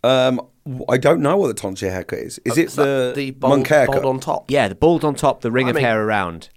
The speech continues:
Speaker 1: They stuck with
Speaker 2: Paris
Speaker 1: it for too
Speaker 2: gone
Speaker 1: long.
Speaker 2: for it.
Speaker 1: They stuck with it for too long.
Speaker 3: Do you think so?
Speaker 1: Yeah. They absolutely
Speaker 3: What's,
Speaker 1: stuck with
Speaker 3: what's
Speaker 1: it
Speaker 3: the
Speaker 1: too long.
Speaker 3: reasoning behind shaving the top of the head? Is it to get you
Speaker 2: It's
Speaker 3: closer to God?
Speaker 2: I imagine it's something to do with kind of letting God in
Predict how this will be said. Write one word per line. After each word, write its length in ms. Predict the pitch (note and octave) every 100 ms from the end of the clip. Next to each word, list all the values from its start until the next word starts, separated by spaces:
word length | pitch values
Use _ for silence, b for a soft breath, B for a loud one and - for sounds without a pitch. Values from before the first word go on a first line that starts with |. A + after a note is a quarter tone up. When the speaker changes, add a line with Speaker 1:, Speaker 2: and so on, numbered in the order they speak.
| -
Speaker 1:
They 260 | A#2+ C#3
stuck 260 | C3+ - -
with 100 | B2
Speaker 2:
Paris 220 | E3+ C4+
Speaker 1:
it 20 | B2
for 40 |
too 60 | G2+
Speaker 2:
gone 80 |
Speaker 1:
long. 80 | F#2
Speaker 2:
for 160 | F2+ G2+
it. 100 | - _ _ -
Speaker 1:
They 120 | C3
stuck 240 | - D3
with 80 | B2+
it 80 | G#2+
for 80 | G#2+
too 180 | - G#2
long. 200 | G#2 G2+ _ _ -
Speaker 3:
Do 80 | B2+
you 60 |
think 160 | E3 F#3
so? 240 | A#2+ E2+ E2
Speaker 1:
Yeah. 140 | A2+ - - _ _ _ -
They 80 | A#2
absolutely 120 | A#2+
Speaker 3:
What's, 240 | E3 G3+ G#2+
Speaker 1:
stuck 160 | - -
with 80 |
Speaker 3:
what's 180 | D#3+ B3
Speaker 1:
it 40 | A3
Speaker 3:
the 60 |
Speaker 1:
too 40 | A3+
long. 80 | A3
Speaker 3:
reasoning 220 | G3 F3+
behind 380 | D#3 D#3+ D3 C3
shaving 300 | D#3+ D3 C3+
the 80 |
top 160 | B2+ C#3
of 40 | -
the 60 |
head? 160 | B2+ G2+
Is 80 | G#2+
it 80 | E3
to 60 |
get 120 | F3 E3+
you 40 |
Speaker 2:
It's 80 | E3
Speaker 3:
closer 240 | D#3 D3+
to 100 | D3+
God? 280 | - D#3+ F#2
Speaker 2:
I 300 | - - -
imagine 480 | G#3+ C#4+ E4 - C3+
it's 180 | B2 -
something 420 | - B2+ B2 G#2+
to 100 | G2+
do 220 | F#2 G#2 G2
with 200 | F#2+ -
kind 180 | G2+
of 160 | F#2 - A2
letting 340 | G2+ G2+ G#2
God 300 | G2+ G2 F#2+
in 260 | G2+ G2